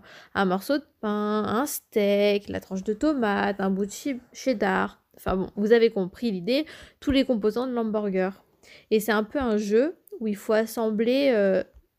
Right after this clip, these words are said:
tous les composants pour former, du coup, un sandwich hamburger. Et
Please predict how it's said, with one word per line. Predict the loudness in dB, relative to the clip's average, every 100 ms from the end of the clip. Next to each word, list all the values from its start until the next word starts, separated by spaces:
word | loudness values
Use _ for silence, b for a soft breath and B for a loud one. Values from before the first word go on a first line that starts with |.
| _ _ _ -10
tous | -4
les | -2 0
composants | -2 -2 -4 -2 -6
pour | -6 -8
former, | -6 -4 -4 -6 _ _ _ _ _ -14
du | -12
coup, | -6 -6 -6 -12 -12
un | -10 -8 -4
sandwich | -2 -2 -2
hamburger. | 0 2 4 2 0 _ _ _ _ B B B B 4
Et | 4